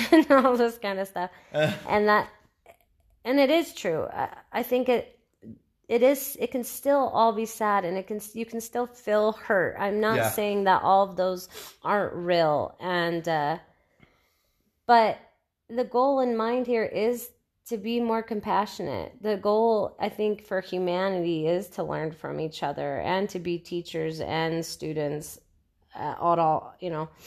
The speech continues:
Speaker 1: at any given moment. And, uh, I think we all just want the same things in life. It's just, it's just crazy.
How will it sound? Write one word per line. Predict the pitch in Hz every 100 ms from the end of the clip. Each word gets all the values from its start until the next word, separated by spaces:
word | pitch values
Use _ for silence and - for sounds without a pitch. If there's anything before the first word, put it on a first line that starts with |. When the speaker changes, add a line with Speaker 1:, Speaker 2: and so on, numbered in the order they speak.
| - - _ _ -
Speaker 1:
at | 180
any | 175 170 160
given | 147 156 101
moment. | 139 123 120 - -
And, | 180 170 175 170
uh, | 165 151 151 - _ _ _ _ _ _ _ _ _ -
I | 403
think | 480 392
we | 339
all | 330
just | 311 294
want | - 202 196
the | 208
same | - 190 190
things | 180 180 214 208
in | 170
life. | 160 160 175 -
It's | 170 -
just, | - 175 180 175 - - _ _ _ _ _ _ _ _ _ _ _ _ _ _ _ _ -
it's | 208 196
just | 196 -
crazy. | - 110 208 175 139 -